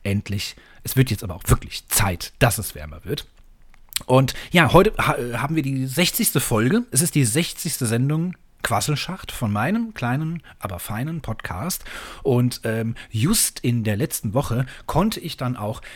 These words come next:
den sechzigsten Abonnenten auf Spotify begrüßen. Das, äh, freut mich natürlich auch riesig. Ich hab's auf unserem neuen Instagram-Kanal Quasselschacht, hab ich's natürlich gleich präsentiert. Also einen kleinen Screenshot gezeigt. Dafür ist ja jetzt Instagram da, ne, damit ich euch auch mal Bilder zeigen kann.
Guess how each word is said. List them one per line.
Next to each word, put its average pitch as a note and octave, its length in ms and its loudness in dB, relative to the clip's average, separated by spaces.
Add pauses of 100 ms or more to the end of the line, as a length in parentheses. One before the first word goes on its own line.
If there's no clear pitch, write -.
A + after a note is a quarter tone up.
den G2+ 220 -2
sechzigsten - 880 -2
Abonnenten G2+ 680 2
auf B2+ 120 -2
Spotify A#2+ 680 4
begrüßen. G#2 580 -8 (120)
Das, - 440 0
äh, E3 200 -2
freut - 280 -6
mich C3 80 -6
natürlich B2 360 -6
auch - 280 -4 (240)
riesig. B2 420 2
Ich - 140 0
hab's B2+ 140 0
auf - 180 -4
unserem G#2+ 380 2
neuen E3+ 260 4
Instagram-Kanal C#3+ 920 0
Quasselschacht, C3+ 720 -2
hab A2+ 80 0
ich's B2+ 100 0
natürlich A#2+ 240 -2
gleich - 220 -8
präsentiert. A#2 640 -2 (280)
Also C#3+ 180 4
einen D3 80 4
kleinen C3 180 4
Screenshot F#3+ 500 4
gezeigt. D3 460 -2
Dafür A#2 180 -4
ist - 140 -6
ja - 60 -10
jetzt D#2+ 180 -16
Instagram F#2+ 500 -8
da, C3 360 -4
ne, C3+ 120 2
damit B2+ 160 -2
ich A#2 100 -6
euch A2 60 -6
auch G2 60 -12
mal F#2 100 -4
Bilder B2+ 340 0
zeigen D3 300 -2
kann. F3 220 -8